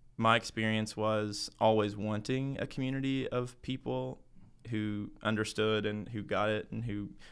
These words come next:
knew all those quirky things that we all know and, and that we all get asked <laughs> about. Um, and so,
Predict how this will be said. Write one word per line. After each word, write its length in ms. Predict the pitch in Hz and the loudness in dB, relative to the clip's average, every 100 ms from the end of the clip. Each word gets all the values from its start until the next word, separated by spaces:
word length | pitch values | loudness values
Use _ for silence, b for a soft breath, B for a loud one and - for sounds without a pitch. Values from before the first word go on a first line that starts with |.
| B | B
knew 160 | 190 | 6
all 120 | 147 104 | 6 6
those 180 | 101 | 4
quirky 640 | - 107 107 98 98 90 - - | 2 0 0 -2 -4 -4 -6 0
things 400 | 107 104 107 98 | 0 2 -2 0
that 280 | 87 - - | -2 -2 -4
we 160 | 113 104 | -2 0
all 180 | 101 104 | 0 0
know 300 | 101 104 101 | -2 -2 -4
and, 280 | 92 98 - | -6 -8 -6
and 100 | 107 | -6
that 80 | 80 | -4
we 120 | 104 | -2
all 300 | 98 101 113 - - - - B B | 0 -2 -4 -10 -20 -20 -20 B B
get 120 | - 117 | 6 6
asked 300 | 107 - 104 | 6 -2 0
<laughs> 0 | |
about. 380 | 92 - - - B B B B - | 2 2 -2 -4 B B B B -2
Um, 420 | 110 104 107 110 - - - - - | -2 -2 -6 -10 -14 -20 -20 -14 -6
and 100 | 110 | -2
so, 420 | 107 107 104 | 0 0 0